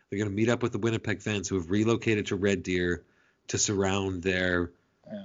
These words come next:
Speaker 1: team, uh, like, like legionnaires or whatever. You know, they'll build a little fort around them.
Speaker 2: Yeah.
Speaker 1: Can you, uh, are they gonna have to live in Red Deer for the duration?
Speaker 2: Yeah,
Speaker 1: There's
Speaker 2: I
Speaker 1: not a
Speaker 2: don't
Speaker 1: lot to do
Speaker 2: know.
Speaker 1: in Red Deer, man. I mean, I like Red Deer, don't get me wrong.
Speaker 2: Ugh.
Speaker 1: But there's not a lot to do in Red Deer.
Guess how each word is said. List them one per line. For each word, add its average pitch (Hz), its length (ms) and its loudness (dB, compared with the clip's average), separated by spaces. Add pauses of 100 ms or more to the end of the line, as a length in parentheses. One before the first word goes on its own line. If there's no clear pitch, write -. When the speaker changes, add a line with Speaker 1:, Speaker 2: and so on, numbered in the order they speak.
Speaker 1:
team, 92 520 -2 (600)
uh, 80 540 0
like, 87 320 0 (100)
like 85 180 -2
legionnaires 90 880 0 (360)
or 87 100 -2
whatever. 76 420 -2 (120)
You 85 80 -6
know, 78 80 -2
they'll 80 100 0
build 90 180 2
a 85 40 0
little 90 160 2
fort 92 260 2
around 78 280 -2
them. 78 140 -8 (440)
Speaker 2:
Yeah. 113 260 6 (160)
Speaker 1:
Can 131 120 4
you, 135 100 4
uh, 143 200 4 (120)
are 117 560 -8
they 131 80 6
gonna 151 60 4
have 160 100 0
to 135 80 2
live 101 220 0
in 147 120 0
Red 151 200 2
Deer 165 200 2
for 165 120 -8
the 156 80 -2
duration? 160 540 -4 (280)
Speaker 2:
Yeah, 175 100 6
Speaker 1:
There's 139 100 6
Speaker 2:
I - 20 8
Speaker 1:
not 156 40 10
a 180 40 8
Speaker 2:
don't 196 100 4
Speaker 1:
lot 151 100 2
to 131 80 4
do 117 140 8
Speaker 2:
know. 156 40 6
Speaker 1:
in 110 120 0
Red 117 180 0
Deer, 95 180 -4
man. 95 160 -8
I 101 60 -6
mean, 120 140 0
I 127 80 4
like 160 220 2
Red 147 180 2
Deer, 101 120 0
don't 98 160 -2
get 113 100 -2
me 104 60 -6
wrong. 101 400 0 (500)
Speaker 2:
Ugh. 113 200 -6
Speaker 1:
But 92 80 -6
there's 98 180 0
not 113 120 2
a 110 40 0
lot 107 220 0
to - 80 -16
do 101 140 0
in 87 80 -2
Red 87 180 -4
Deer. 80 320 -6